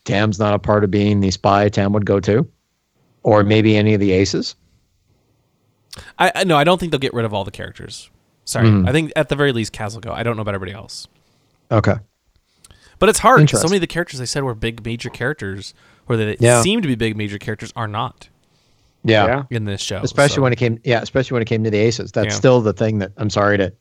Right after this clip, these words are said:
Speaker 1: beat my craw, but you make the big deal at the beginning of the season that, hey, these aces, and you named them all and did all the stuff. And I think the, the Imperial guy is getting his own Lego, which I'm looking forward to that one. Um, but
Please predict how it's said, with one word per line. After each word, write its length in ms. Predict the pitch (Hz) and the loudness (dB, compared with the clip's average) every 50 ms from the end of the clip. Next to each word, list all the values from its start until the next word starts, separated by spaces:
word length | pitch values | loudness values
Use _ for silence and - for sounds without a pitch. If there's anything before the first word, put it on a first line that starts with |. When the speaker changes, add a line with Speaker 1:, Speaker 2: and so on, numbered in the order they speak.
| _ | _
Speaker 1:
beat 200 | - 101 98 95 | -2 -2 -2 0
my 160 | 107 95 95 | 0 -2 -2
craw, 340 | 95 - - 180 143 101 104 - - - - - - _ _ | 0 2 2 4 4 4 2 0 -6 -20 -20 -20 -20 _ _
but 220 | - 107 98 95 - | 2 2 2 2 0
you 100 | - 117 | 0 2
make 180 | 110 110 107 101 | 4 4 2 2
the 60 | 120 | 0
big 200 | 101 117 110 101 | 0 0 -2 0
deal 240 | 95 113 107 110 110 | 2 4 6 6 6
at 80 | 107 95 | 4 2
the 60 | - | 0
beginning 360 | - 117 101 104 101 101 98 | -2 0 2 2 2 2 0
of 40 | 95 | 0
the 80 | 90 87 | -2 0
season 320 | - 135 139 147 117 113 | 2 4 4 4 4 4
that, 140 | 95 92 - | 2 2 2
hey, 200 | 104 110 120 123 | 2 4 4 6
these 180 | 107 101 95 95 | 4 4 4 4
aces, 400 | 101 104 104 - 117 113 107 95 | 4 4 4 2 0 -2 -2 -2
and 100 | 107 98 | -2 0
you 60 | 95 | 2
named 300 | 92 98 101 104 110 101 | 2 2 2 2 2 2
them 120 | 98 95 | 2 4
all 300 | 95 98 101 107 120 113 | 4 4 4 4 4 4
and 100 | 104 92 | 2 2
did 140 | 85 101 98 | 2 2 2
all 140 | 104 101 98 | 4 2 2
the 100 | 90 92 | 2 -2
stuff. 320 | - - 101 113 123 123 | 0 2 2 2 2 2
And 80 | 107 92 | 0 0
I 40 | 92 | 2
think 260 | - 113 107 95 - - - - - - - _ _ | 4 2 2 2 0 -8 -20 -20 -20 -20 -20 _ _
the, 380 | 90 107 107 101 98 95 - - | 2 4 4 4 4 2 0 0
the 100 | 110 110 | 0 2
Imperial 400 | 104 95 92 120 123 131 131 120 | 2 2 2 4 4 6 6 4
guy 200 | 104 107 104 104 107 | 4 2 2 2 2
is 100 | 104 - | 0 0
getting 220 | - 107 101 101 | -2 -4 -4 -2
his 100 | 101 92 | -4 -2
own 180 | 104 98 95 98 | -4 -4 -2 0
Lego, 320 | 101 110 117 107 92 92 | 0 0 0 0 0 0
which 180 | 98 98 92 113 | 0 0 0 0
I'm 160 | 104 123 143 | 2 4 4
looking 200 | 131 113 - 107 | 4 4 2 0
forward 220 | 87 117 107 104 | 0 0 0 0
to 60 | 92 | 0
that 200 | 90 98 120 123 | 0 0 0 -2
one. 200 | 90 90 104 123 127 - - - - - _ - | -2 -2 -2 -2 -4 -8 -16 -18 -20 -18 _ 0
Um, 540 | 101 104 104 104 107 104 104 107 107 98 95 - _ - | 2 2 4 4 2 2 2 0 0 -2 -4 -10 _ 0
but 280 | 110 104 104 98 - | 2 2 2 0 -2